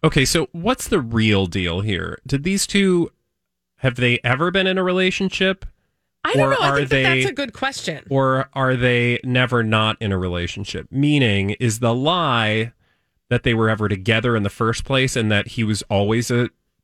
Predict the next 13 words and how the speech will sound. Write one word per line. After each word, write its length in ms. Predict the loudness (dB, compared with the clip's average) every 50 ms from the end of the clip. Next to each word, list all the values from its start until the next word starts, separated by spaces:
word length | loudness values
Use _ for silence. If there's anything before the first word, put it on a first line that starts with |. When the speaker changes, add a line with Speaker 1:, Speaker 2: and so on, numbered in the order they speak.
| _ _
Speaker 1:
to 100 | -6 -6
be 320 | -2 0 2 2 2 2 0
real 400 | 0 0 2 2 2 0 -2 -6 -12 _ _ _ _ _ _ _ _ _ _ _
cheap 280 | -6 -4 -4 -2 -2
about 280 | 0 0 2 2 2 2
it, 120 | 0 -2
Speaker 2:
Yeah. 120 | -4 -4 -2
Speaker 1:
sperm 260 | 0 0 0 0 2 2
donor? 440 | 2 2 2 2 0 -2 -2 -4 -6
Speaker 2:
Yeah, 220 | -6 -6 -4 -4
I 80 | -4 -4
don't 120 | -4 -4
know. 340 | -4 -4 -4 -4 -6 -6